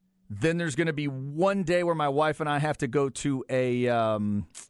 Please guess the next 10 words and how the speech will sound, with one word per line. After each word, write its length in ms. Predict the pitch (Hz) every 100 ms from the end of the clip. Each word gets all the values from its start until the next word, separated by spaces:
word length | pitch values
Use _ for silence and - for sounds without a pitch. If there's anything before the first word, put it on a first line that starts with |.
| -
um, 540 | 123 113 110 107 101 -
like 180 | 123 127
a, 240 | 107 98 95 _ - - -
it's 100 | 151
like 100 | 143
a 80 | 127
weekend 640 | 120 156 147 165 147 120
get 180 | 151 -
together 540 | 135 143 139 135 131
for 500 | - - 131 123